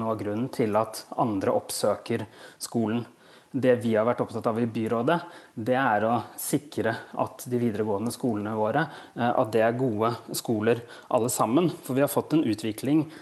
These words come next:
eh, mot et slags A- og B-lag blant de videregående skolene, eh, takket være den måten Høyre har styrt Oslo-skolen, en konkurransepreget, eh, skole der vi har fått, eh, fått noen skoler som har veldig høy tilslutning til søking, og så har vi,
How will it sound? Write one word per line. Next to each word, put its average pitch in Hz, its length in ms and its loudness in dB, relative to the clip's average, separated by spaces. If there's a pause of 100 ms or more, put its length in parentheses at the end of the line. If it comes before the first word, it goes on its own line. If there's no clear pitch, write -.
(160)
eh, 127 600 0
mot 123 360 4
et 127 80 2
slags 123 320 0
A- 110 180 4
og 113 220 2
B-lag 110 480 0
blant 120 180 0
de 139 80 0
videregående 110 560 0
skolene, 135 420 2 (440)
eh, 135 220 2
takket 160 280 4
være 123 320 4
den 123 160 2
måten 117 240 -2
Høyre 101 280 0
har 123 120 0
styrt - 380 -4 (100)
Oslo-skolen, 120 680 -2
en 175 140 0
konkurransepreget, 110 1160 -2 (320)
eh, 135 240 0
skole 156 320 2
der 160 100 4
vi 151 60 2
har 160 100 2
fått, - 400 -4 (400)
eh, 135 540 2 (180)
fått 165 160 0
noen 131 300 4
skoler 139 360 2
som 175 160 2
har 135 220 4
veldig 139 400 2
høy 120 220 2
tilslutning 117 640 -2
til 120 160 -2
søking, 147 420 0
og 156 80 0
så 151 80 -4
har 113 220 2
vi, 117 140 0